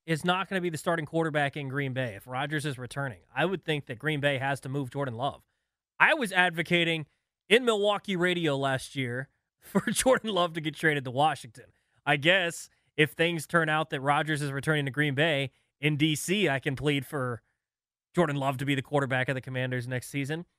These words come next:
But he brought up a couple of good points as well. Injuries with Lamar Jackson, it's a concern.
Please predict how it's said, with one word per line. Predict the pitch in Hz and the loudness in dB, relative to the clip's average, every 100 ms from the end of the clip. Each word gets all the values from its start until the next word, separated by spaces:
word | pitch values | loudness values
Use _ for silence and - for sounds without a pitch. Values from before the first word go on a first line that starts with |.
| _ _ _ _ _ _ | _ _ _ _ _ _
But | 226 | 2
he | 247 | 2
brought | 294 311 | 2 2
up | 269 | 0
a | 233 | 0
couple | 233 208 196 | 0 2 0
of | |
good | 170 165 | 0 -2
points | 160 156 143 | 0 -2 -2
as | 135 | -6
well. | 120 135 107 104 _ _ _ _ - | -2 -2 -2 -8 _ _ _ _ -4
Injuries | 196 220 214 226 233 - | -2 0 0 0 0 -4
with | 220 | -4
Lamar | 220 220 226 | 0 2 0
Jackson, | 226 226 - 247 | -2 -2 -4 -6
it's | 202 - | -6 -6
a | |
concern. | 165 160 - 190 190 214 233 | -6 -6 -2 0 0 0 -4